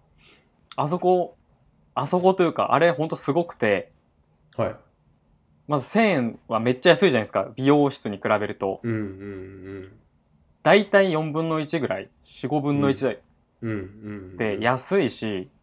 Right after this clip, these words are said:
Speaker 2: うん。
Speaker 1: しかも早いんですよ。
Speaker 2: うん。
Speaker 1: 十五分ぐらいで終わる。
Speaker 2: うんうんうん。
Speaker 1: しかも、あれってその、利用の免許が必要なんですよね。あの、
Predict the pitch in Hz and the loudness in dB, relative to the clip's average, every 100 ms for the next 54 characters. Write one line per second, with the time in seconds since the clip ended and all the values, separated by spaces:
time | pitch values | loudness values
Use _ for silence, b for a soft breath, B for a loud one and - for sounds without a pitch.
0 | _ - 104 98 110 _ _ _ _ _ | _ -10 -10 -10 -18 _ _ _ _ _
1 | _ - 156 - 151 208 185 113 - 92 | _ -8 -6 2 4 6 4 0 -6 -16
2 | _ _ _ _ _ _ - 110 104 87 | _ _ _ _ _ _ -10 -6 -4 -6
3 | 87 - _ _ _ _ _ _ 131 143 | -12 -20 _ _ _ _ _ _ -6 -2
4 | 180 185 - _ - 175 170 175 165 123 | 0 -2 -6 _ -2 -2 0 -2 4 4
5 | - - 101 _ _ _ _ _ _ _ | 2 -10 -10 _ _ _ _ _ _ _
6 | _ _ _ _ _ _ 127 117 101 92 | _ _ _ _ _ _ 0 0 0 -8
7 | _ _ _ _ _ 101 92 90 87 87 | _ _ _ _ _ -10 -8 -10 -16 -16
8 | 90 92 - _ _ _ _ _ _ - | -18 -18 -20 _ _ _ _ _ _ 0
9 | 202 175 175 127 - _ _ _ _ _ | 4 8 8 6 0 _ _ _ _ _
10 | - 165 226 - 143 120 117 - _ - | 2 4 4 0 0 2 2 -2 _ -14
11 | 120 151 220 254 240 220 - _ _ 190 | -2 2 6 8 8 4 -2 _ _ 0
12 | 208 135 107 - 120 104 - 90 90 _ | 0 2 -2 -2 -4 -4 -6 -14 -14 _
13 | _ _ _ 110 107 98 98 | _ _ _ -8 -6 -4 -6